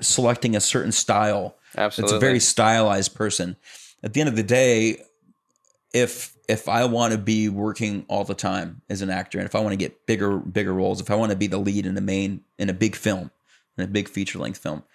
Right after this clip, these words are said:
Speaker 1: people need to say, "We need a Justin Torrance type."
Speaker 2: Yeah.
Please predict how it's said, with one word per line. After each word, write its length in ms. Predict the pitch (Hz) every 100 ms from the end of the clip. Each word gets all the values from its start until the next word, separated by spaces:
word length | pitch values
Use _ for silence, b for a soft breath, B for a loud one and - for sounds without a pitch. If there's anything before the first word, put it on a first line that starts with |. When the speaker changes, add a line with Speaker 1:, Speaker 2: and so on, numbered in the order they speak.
| B B B -
Speaker 1:
people 240 | 143 131
need 120 | 123
to 80 | 107
say, 460 | - 104 98 95 101
"We 80 | 113
need 160 | 120 110
a 40 |
Justin 400 | 92 110 - 95
Torrance 400 | - 95 - -
type." 300 | - 90 - _ _ _ _
Speaker 2:
Yeah. 200 | 107 101